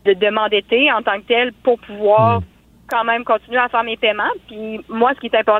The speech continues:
Speaker 1: ce qui est important pour moi, c'est que j'avais réussi à ne pas m'endetter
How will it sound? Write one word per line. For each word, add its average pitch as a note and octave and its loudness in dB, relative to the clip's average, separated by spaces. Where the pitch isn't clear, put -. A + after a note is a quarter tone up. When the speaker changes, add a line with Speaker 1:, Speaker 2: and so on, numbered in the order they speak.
Speaker 1:
ce - -20
qui A#3+ -2
est A#3+ 0
important A#3 -2
pour B3+ 0
moi, A#3 0
c'est A#3 -8
que G#3+ -2
j'avais G#3 0
réussi A3 -4
à A#3+ -2
ne G3+ -2
pas A#3+ 0
m'endetter A3 -2